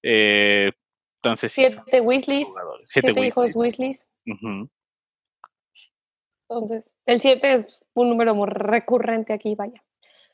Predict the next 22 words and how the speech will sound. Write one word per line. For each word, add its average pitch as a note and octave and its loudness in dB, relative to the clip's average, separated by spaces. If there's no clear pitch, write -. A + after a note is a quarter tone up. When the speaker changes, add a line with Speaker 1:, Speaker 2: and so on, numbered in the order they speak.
Speaker 2:
Dice, B3 0
¿cuáles E4+ 2
de D#4+ 0
los D4 0
siguientes B3+ -4
ingredientes A#3+ 0
no B3+ 4
va B3+ 2
en A3+ -2
la G#3+ 0
poción A3+ -4
multijugos? A3+ -2
Esa B3 2
me A#3+ 0
la G#3 -2
saqué G#3 -4
mal. C4+ 0
No A#3 0
sabía A#3 2
que G#3 -2
no B3 2
iba C4 2